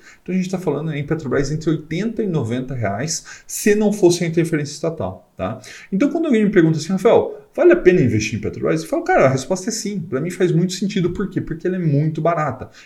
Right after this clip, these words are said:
É uma grande empresa, geradora de caixa, geradora de lucro, geradora de dividendo, que você consegue comprar por um preço ridiculamente barato. "Ah, Rafael, mas o governo?" Cara, o governo é justamente o que te possibilita comprar ação do Petrobras a trinta reais, senão ia ser oitenta, noventa reais, tá? Então esse é o primeiro ponto.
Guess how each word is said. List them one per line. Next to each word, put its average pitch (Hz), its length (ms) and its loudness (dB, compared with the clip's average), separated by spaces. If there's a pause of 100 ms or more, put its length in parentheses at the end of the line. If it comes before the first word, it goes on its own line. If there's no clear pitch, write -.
É 95 60 -4
uma 101 160 0
grande 165 480 4
empresa, 135 400 0
geradora 104 460 0
de - 120 -4
caixa, 143 460 -4
geradora 104 360 0
de 156 120 0
lucro, 127 380 0
geradora 127 340 -2
de 190 100 -6
dividendo, 190 520 -4 (320)
que - 80 -8
você 233 200 0
consegue 190 520 -4
comprar 160 640 -2
por 320 120 2
um 214 80 2
preço 160 260 4
ridiculamente 170 480 -4
barato. 185 440 0 (220)
"Ah, 262 280 4
Rafael, 226 200 4
mas 196 140 0
o 190 60 0
governo?" 175 420 2
Cara, - 300 -6
o 185 80 2
governo 220 340 4
é 185 60 4
justamente 196 420 0
o - 40 -12
que 226 80 2
te - 100 -6
possibilita 190 640 2
comprar 156 800 -2
ação 180 300 -4
do 180 100 -2
Petrobras 156 540 -2
a 160 60 -4
trinta 165 220 -4
reais, 185 300 -4
senão 160 200 -8
ia 180 100 -2
ser 185 160 -8
oitenta, 160 340 -6
noventa 160 340 -6
reais, - 320 -8
tá? 110 120 -8
Então 120 240 -4
esse 160 120 -6
é 165 40 -4
o - 20 -6
primeiro 175 260 -6
ponto. - 320 -8